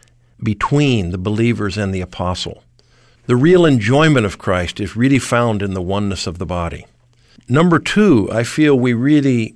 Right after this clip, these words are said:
need to open ourselves to get recovered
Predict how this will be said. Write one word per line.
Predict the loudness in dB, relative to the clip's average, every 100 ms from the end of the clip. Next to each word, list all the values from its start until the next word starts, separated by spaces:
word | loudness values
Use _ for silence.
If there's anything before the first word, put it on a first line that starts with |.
| -6
need | 0 2 2 0
to | 0 0 -2 -10 _ -20 _
open | 2 4 2 2
ourselves | 2 0 -2 -2 -2 -6 -8 -16 _ _
to | -6
get | -2 -2 -2
recovered | -4 -6 -6 -4 -4 -4 -8